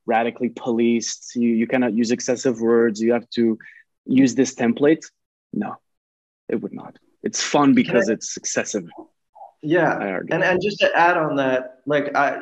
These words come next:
Speaker 2: you know, I understand that maybe back in the day, people were praised for using big words. I'm afraid of it. Like, my Substack, I wanna speak freely,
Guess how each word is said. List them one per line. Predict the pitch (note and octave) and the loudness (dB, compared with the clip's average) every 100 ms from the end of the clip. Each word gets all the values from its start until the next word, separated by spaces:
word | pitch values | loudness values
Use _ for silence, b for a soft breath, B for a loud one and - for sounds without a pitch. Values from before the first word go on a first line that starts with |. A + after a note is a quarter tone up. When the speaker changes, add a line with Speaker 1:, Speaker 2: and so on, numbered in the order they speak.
| - | -2
Speaker 2:
you | |
know, | D#3+ C#3+ | 2 2
I | D#3 | 2
understand | F3 G3 D3+ - D#3+ D#3 C#3 | 0 -2 -4 -4 -2 0 0
that | C3 | -2
maybe | C3+ C3+ | -2 0
back | B2 B2+ B2 | 0 0 -2
in | B2 | -8
the | |
day, | A2+ B2 A#2+ | -6 -4 -4
people | A#2+ B2+ B2 A#2+ A#2 A#2 A2+ A2 | -6 -10 -2 0 0 -2 -6 -8
were | A2 A#2 | -4 -4
praised | A2+ A#2+ A#2+ A#2 A2+ | -4 -2 0 0 -2
for | A#2 | -6
using | A#2+ A#2 | -6 -6
big | A2+ | -6
words. | B2 A#2+ b b | -4 -6 b b
I'm | C3+ G3+ | -2 -2
afraid | G#3 C#3 F3 | -4 0 0
of | D3 | 0
it. | D#3+ - _ _ _ B _ | -4 -14 _ _ _ B _
Like, | C#3+ D3 | -2 0
my | F3+ | 0
Substack, | F#3 D#3+ D#3+ F#3 G3+ - D3 | 0 -2 0 0 0 0 0
I | G3 | 0
wanna | C#3+ C#3+ G3 | 0 0 0
speak | D#3+ - D3+ D3+ | -2 -4 -2 -2
freely, | - C3+ D#3 G#2+ D#2+ | -2 2 2 2 -6